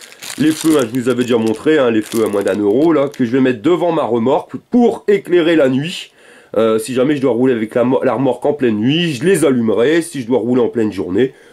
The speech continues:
pas besoin de les allumer, donc il y a un contact spécialement pour eux.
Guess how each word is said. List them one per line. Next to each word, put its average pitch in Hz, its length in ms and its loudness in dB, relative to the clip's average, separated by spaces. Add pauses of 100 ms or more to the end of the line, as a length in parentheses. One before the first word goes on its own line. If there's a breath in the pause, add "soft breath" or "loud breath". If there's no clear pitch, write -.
(140)
pas 214 100 0
besoin 175 220 0
de 151 80 -2
les 127 160 -2
allumer, 113 400 -2
donc 156 300 -2 (240)
il 170 80 0
y 165 40 2
a 143 60 0
un 123 40 -2
contact 170 540 -8 (100)
spécialement 233 760 -2
pour 151 260 -4
eux. 107 100 -6